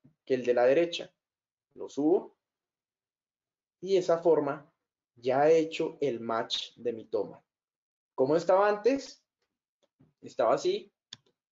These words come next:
Y he hecho este proceso. Y vuelve la misma pregunta. ¿Lo hice porque soy mago? No, lo hice porque conozco el proceso objetivo y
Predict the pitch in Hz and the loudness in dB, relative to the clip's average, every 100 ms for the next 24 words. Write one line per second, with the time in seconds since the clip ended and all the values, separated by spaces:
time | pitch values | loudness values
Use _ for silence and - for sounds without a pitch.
0 | - 202 220 - _ _ _ _ _ 135 | -10 -8 -8 -10 _ _ _ _ _ 0
1 | 127 120 - 117 113 131 - 127 175 175 | 2 2 0 0 0 -6 -2 0 0 -2
2 | - - _ _ _ _ 151 156 143 160 | -6 -18 _ _ _ _ 0 2 4 4
3 | 175 147 143 - 160 190 196 117 - _ | 2 0 -2 0 0 0 -2 -6 -8 _
4 | - - _ 135 131 143 151 196 190 196 | -20 -20 _ 0 2 4 2 2 2 0
5 | 185 165 143 156 180 226 262 - _ _ | 0 -2 -2 0 2 2 0 -6 _ _
6 | _ _ _ _ _ _ 123 117 107 151 | _ _ _ _ _ _ -10 -4 0 0
7 | 190 160 143 131 - 170 208 185 156 120 | 2 2 2 2 0 2 2 2 -2 -4
8 | - 123 120 113 - 135 - 202 196 202 | -6 -4 -2 -4 -4 -4 0 2 2 0
9 | 190 220 202 175 180 - - _ - 254 | -2 -4 2 4 4 2 -10 _ -4 -2
10 | 262 | -4